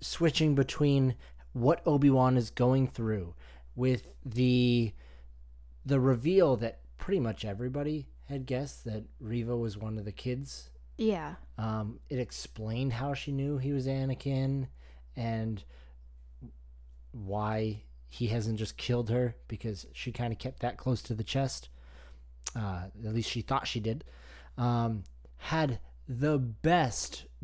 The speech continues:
Speaker 1: Darth Vader scene.
Speaker 2: Yeah.
Speaker 1: Where he's just walking through and he sees the ship take off and he just pulls it down.
Speaker 2: Right.
Speaker 1: Like, there is only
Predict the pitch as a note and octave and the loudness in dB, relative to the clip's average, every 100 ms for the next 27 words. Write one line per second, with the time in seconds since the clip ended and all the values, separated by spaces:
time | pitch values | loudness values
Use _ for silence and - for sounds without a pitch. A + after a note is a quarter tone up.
0 | G#2+ B2+ B2 G#2 G#2+ A#2 A2+ G2+ - F#2+ | 2 4 6 4 4 4 4 -2 -4 -8
1 | - - - - - A3 F#3+ E3+ - - | -10 -14 -16 -12 -4 -2 -2 -4 -10 -18
2 | - - A#2 B2 A#2 A2 A2 - - B2+ | -18 -4 2 4 6 2 -2 -8 -2 -2
3 | A2 C3 - G#2+ A#2 A#2 - B2 G2 - | 0 -2 -2 -2 2 2 2 -2 -2 -4
4 | A2 A#2 A2+ A2 G2+ B2+ A#2 G#2 G#2+ - | -2 0 0 -2 -4 -4 -4 -4 -6 -6
5 | - - C#3 B2+ B2+ C#3+ - G2+ A2+ G#2+ | -6 -4 -4 -2 -4 -4 -6 -6 -6 -6
6 | - - - - A#2+ G#2+ F#2+ G#2 - - | -10 -6 -4 0 0 -2 -6 -10 -10 -10
7 | - - - G3 E3+ D#3 F#3+ G3 - - | -14 -18 -8 -4 -4 -6 -10 -14 -16 -10
8 | B2 B2 - - - - C#3 D3 F3 G#3+ | -2 -2 -4 -14 -18 -12 0 6 8 6
9 | A3+ G#3 G#3+ G#3 F#3+ | 4 2 4 4 4